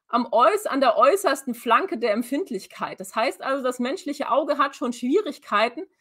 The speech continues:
ähm, dieses Rot noch wahrzunehmen im Vergleich zu Gelb und zu Grün. Und, naja, dementsprechend sieht man das halt einfach nicht mehr so gut, kann da nicht mehr so gut Details wahrnehmen.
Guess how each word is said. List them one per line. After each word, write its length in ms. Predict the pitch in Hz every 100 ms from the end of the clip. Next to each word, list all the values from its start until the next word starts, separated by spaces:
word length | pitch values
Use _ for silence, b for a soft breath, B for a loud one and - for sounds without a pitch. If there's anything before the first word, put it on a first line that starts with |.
| _ _ -
ähm, 180 | 269 262 _ -
dieses 300 | 311 285 -
Rot 240 | 285 370
noch 200 | 277 -
wahrzunehmen 720 | 233 285 - 269 226 214 254
im 100 | 247
Vergleich 460 | 262 233 202 233 -
zu 160 | 233
Gelb 260 | 202 202 214
und 140 | 202
zu 180 | - 196
Grün. 380 | _ 175 - 175 _ _ _ _ _ _ _ _ _ -
Und, 380 | 214 220 - _ _ -
naja, 360 | 240 247 - - _ _ _ _ _ _ _ 240
dementsprechend 720 | 220 277 - 196 202 277 - _ _ _ _ -
sieht 320 | 185 440 -
man 140 | 240
das 200 | 180 -
halt 180 | 214 -
einfach 340 | 175 - 165
nicht 160 | 220 -
mehr 140 | 170
so 120 | 160 185
gut, 300 | 190 - -
kann 180 | 240
da 120 | 254 233
nicht 160 | 277
mehr 140 | 277 247
so 100 | 240
gut 220 | 285 294
Details 500 | 277 - 262 - -
wahrnehmen. 560 | 180 156 147 - 175